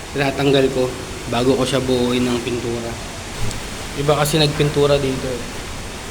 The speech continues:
Ginawa niya, sinagad niya yung pintura dito, kaya nagbakaran. Pag tinanggal to, yung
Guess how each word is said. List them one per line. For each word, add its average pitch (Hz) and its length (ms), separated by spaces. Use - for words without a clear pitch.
Ginawa 143 400
niya, 135 160
sinagad 139 480
niya 139 160
yung - 80
pintura 135 400
dito, 127 400
kaya 123 240
nagbakaran. 123 720
Pag 139 160
tinanggal 147 400
to, 127 260
yung 131 100